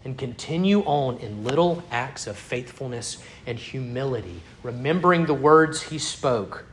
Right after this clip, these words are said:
"Those who honor me, I will honor." Let's pray.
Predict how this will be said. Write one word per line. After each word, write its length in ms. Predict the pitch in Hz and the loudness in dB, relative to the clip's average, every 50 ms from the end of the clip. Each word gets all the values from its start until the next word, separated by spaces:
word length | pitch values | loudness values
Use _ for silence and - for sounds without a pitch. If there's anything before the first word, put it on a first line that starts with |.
| - - - - - - - - | -20 -20 -20 -20 -20 -20 -20 -12
"Those 540 | 107 104 139 151 165 170 170 175 170 170 - | -6 0 4 4 6 6 6 4 2 -2 -6
who 460 | - - - 151 151 151 147 147 - - | -10 -8 -4 -2 -2 -2 -4 -6 -6 -4
honor 340 | 131 131 135 131 135 131 | -2 -2 0 0 -2 -4
me, 440 | 120 117 110 104 101 95 92 85 85 - - - - - - - - - - - - - - - - - - - - - | -6 -6 -8 -8 -8 -8 -10 -12 -14 -18 -20 -20 -20 -20 -20 -20 -20 -20 -20 -20 -20 -20 -20 -20 -20 -20 -20 -20 -12 -10
I 80 | 113 104 | -8 -8
will 180 | 104 104 101 | -6 -8 -8
honor." 360 | 95 90 85 78 - - - - - - - - - - - - - - - - - - - - - - - | -8 -10 -12 -12 -14 -18 -20 -20 -20 -20 -20 -20 -20 -20 -20 -20 -20 -20 -20 -20 -20 -20 -20 -20 -20 -16 -14
Let's 140 | - - - | -12 -12 -12
pray. 240 | - - 107 90 | -10 -10 -10 -10